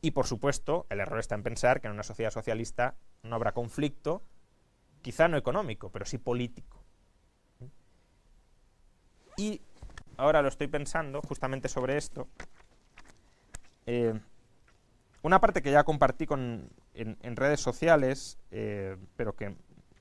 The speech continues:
me, me parece especialmente ilustrativa, a ver si la encuentro. Eh,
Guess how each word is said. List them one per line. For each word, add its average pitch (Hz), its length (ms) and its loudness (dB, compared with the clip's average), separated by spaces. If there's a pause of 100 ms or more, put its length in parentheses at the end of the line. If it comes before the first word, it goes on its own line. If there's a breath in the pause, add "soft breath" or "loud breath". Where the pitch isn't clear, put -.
(140)
me, 107 140 -16 (400)
me 117 140 -10
parece 127 260 0
especialmente 123 480 -2
ilustrativa, 117 540 -2
a 113 40 0
ver 113 80 -4
si - 120 -8
la 117 60 -4
encuentro. 117 460 -10 (1500)
Eh, 131 520 4